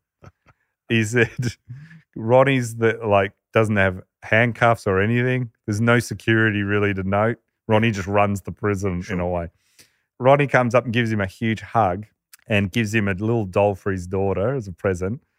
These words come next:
Speaker 2: He's a complete gentleman and he just wants to talk snooker. So they talk snooker for two hours
Speaker 1: How
Speaker 2: straight.
Speaker 1: surreal.
Speaker 2: Yeah, and Ronnie Kray's, like,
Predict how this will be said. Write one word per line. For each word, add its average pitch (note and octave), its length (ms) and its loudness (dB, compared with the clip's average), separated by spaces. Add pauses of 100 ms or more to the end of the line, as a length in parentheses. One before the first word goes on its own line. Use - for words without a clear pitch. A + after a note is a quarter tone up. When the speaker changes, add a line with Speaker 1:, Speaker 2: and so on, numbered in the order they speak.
(540)
Speaker 2:
He's G2+ 120 -2
a F#2 40 -4
complete A2 360 -2
gentleman G#2 560 -2
and G2 100 -6
he G2 80 -2
just G#2 160 -4
wants G#2+ 220 -2
to - 120 -20
talk G2 240 -4
snooker. G2 420 -4
So - 140 -6
they G2+ 140 2
talk A2+ 300 -2
snooker G2+ 420 -4
for F2+ 120 -14
two G2+ 340 -2
hours F#2 380 -4
Speaker 1:
How F#2 180 -2
Speaker 2:
straight. A2 280 -8
Speaker 1:
surreal. G2 360 -8 (100)
Speaker 2:
Yeah, G#2 240 4
and G#2+ 120 0
Ronnie A2+ 300 4
Kray's, G2 420 2
like, F#2 260 0